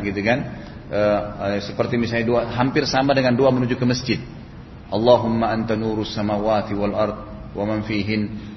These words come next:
walakal hamdu anta qayyumus samawati wal man fihin," dan seterusnya. Itu cukup panjang doanya. Bisa kembali ke buku rujukan doa yang saya sudah sering, eh, bagikan ke teman-teman. Itu bisa dijadikan sebagai rujukan.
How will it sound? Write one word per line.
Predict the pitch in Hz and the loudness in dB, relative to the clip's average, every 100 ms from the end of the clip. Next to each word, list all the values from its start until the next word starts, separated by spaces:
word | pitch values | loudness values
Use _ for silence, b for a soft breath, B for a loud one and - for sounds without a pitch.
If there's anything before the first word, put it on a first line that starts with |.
| - | -6
walakal | 101 107 104 110 | 0 0 0 -2
hamdu | 110 113 107 104 | 0 0 0 0
anta | 107 98 107 107 | -2 0 0 0
qayyumus | - 104 113 107 104 - | 0 2 2 2 0 0
samawati | 104 104 110 110 | 2 4 2 2
wal | 107 | 2
man | 107 101 | 2 2
fihin," | 110 110 110 | 0 0 2
dan | 110 | 0
seterusnya. | 110 110 107 127 135 - - | -2 -4 -4 -2 -4 -6 -10
Itu | - 151 156 | -6 -4 -2
cukup | 151 139 | 2 6
panjang | 135 117 101 | 6 4 2
doanya. | 107 107 107 135 123 - - | 0 2 2 0 -2 -10 -8
Bisa | 110 135 | -4 -2
kembali | 131 120 123 127 | 0 2 2 2
ke | 120 | 0
buku | 110 113 117 | 0 0 0
rujukan | 110 113 120 117 110 | 0 0 2 2 0
doa | 117 117 | 2 4
yang | 120 107 104 | 2 2 -2
saya | 107 | -2
sudah | 104 104 104 | -2 -2 -2
sering, | 98 107 104 98 | -2 -2 -2 -2
eh, | 95 98 98 | -2 -2 0
bagikan | 95 104 110 110 104 | 0 0 2 0 -2
ke | |
teman-teman. | 101 98 95 104 131 - - - | -4 -4 -2 0 0 -2 -8 -12
Itu | - 113 | -6 -4
bisa | 123 123 | -2 -2
dijadikan | 110 107 113 110 | 0 0 0 -2
sebagai | 107 104 101 | 0 0 0
rujukan. | 98 104 98 | -2 -2 -2